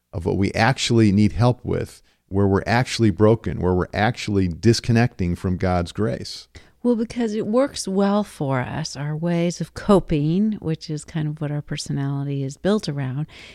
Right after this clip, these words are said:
Speaker 2: it works well for us until it doesn't. It works really well for us until we find ourselves entrapped in it and we can't get out. And that's one of the things that we really want people to get an understanding of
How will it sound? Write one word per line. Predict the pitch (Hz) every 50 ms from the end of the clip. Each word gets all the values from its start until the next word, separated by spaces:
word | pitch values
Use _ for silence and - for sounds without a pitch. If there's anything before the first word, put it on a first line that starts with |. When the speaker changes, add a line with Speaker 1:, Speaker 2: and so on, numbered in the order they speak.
| - -
Speaker 2:
it | 208 233
works | 214 240 294 370 403 - -
well | 202 220 269 339 427 403
for | - - - 156 143
us | 131 143 - - -
until | 202 190 185 208 196
it | 190 -
doesn't. | 196 202 208 - - - - - - - _ _ _ _ _ - - - - _ -
It | 202 196 -
works | 214 254 294 302 - -
really | - 277 311 302 294 214
well | 190 220 330 392 453
for | - - - 175 151
us | 127 147 180 214 - - - -
until | 185 185 - - 233 233 226 226 226 220 220
we | 214 214 202
find | - 208 202 196 185
ourselves | 185 - - 180 170 160 160 165 - - - - -
entrapped | - 151 147 - - - - 285 302 - - - - -
in | - 120 82
it | - - _ -
and | 135 131
we | - 147
can't | - - - - 135
get | - - 107 - - -
out. | - 214 214 165 - - - - _ - - - - - - - _ _ _ _ _ _ _ -
And | 151 160 160 160 170 214
that's | 277 339 - -
one | - 320 302 254 220
of | 190 190
the | - -
things | 175 175 165 165 160 156 -
that | - 160 160 151 - -
we | - - 160 160 156 156
really | 156 160 175 180 170 160 165 156
want | 151 160 160 156 - -
people | - 151 - - 127
to | - 147
get | - 160 147 139
an | 131 143
understanding | 143 123 139 147 - - - 170 165 160 160 160 156 143 143 143 139 120
of | 120 120 120 139 -